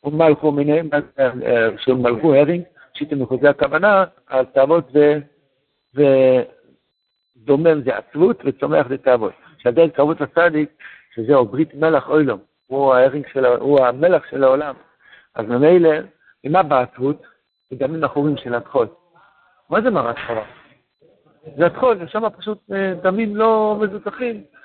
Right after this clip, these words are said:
זה גורם לאדם, אה, להיות עצוב. מילא כשהם הולכים, זה פולס את הטעמים הרעים,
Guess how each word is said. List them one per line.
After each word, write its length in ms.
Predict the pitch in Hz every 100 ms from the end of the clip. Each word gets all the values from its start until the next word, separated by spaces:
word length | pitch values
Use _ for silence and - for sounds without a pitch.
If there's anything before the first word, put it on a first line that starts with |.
| _
זה 60 | 165
גורם 260 | 185 190 185
לאדם, 460 | 185 196 190 185
אה, 320 | 196 196 190 185 _ _ _ _
להיות 180 | 185 190
עצוב. 480 | 185 208 190 - _ _ _
מילא 320 | 147 175 180
כשהם 300 | 156 156 147
הולכים, 480 | 156 147 170 160 185 190 -
זה 60 |
פולס 260 | 147 202 202 190
את 100 | 175
הטעמים 320 | 175 175 175
הרעים, 440 | 160 147 147 170